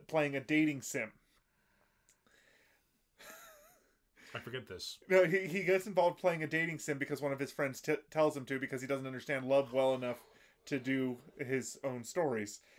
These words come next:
Speaker 1: And so he starts doing the
Speaker 2: <clears throat>
Speaker 1: dating sim, and he starts reject-, and so he writes the, the main character's name, he picks the character from his show.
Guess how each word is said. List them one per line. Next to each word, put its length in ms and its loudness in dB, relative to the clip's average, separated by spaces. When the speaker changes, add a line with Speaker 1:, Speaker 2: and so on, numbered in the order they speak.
Speaker 1:
And 140 -4
so 420 6
he 260 -6
starts 300 0
doing 180 0
the 80 0
Speaker 2:
<clears throat> 80 4
Speaker 1:
dating 200 2
sim, 300 -2
and 100 0
he 40 2
starts 240 4
reject-, 580 4
and 160 4
so 100 0
he 80 -2
writes 280 4
the, 320 -10
the 60 -8
main 200 -2
character's 420 -4
name, 340 -2
he 140 -4
picks 300 -6
the 100 -8
character 380 -4
from 160 -4
his 160 -8
show. 220 -2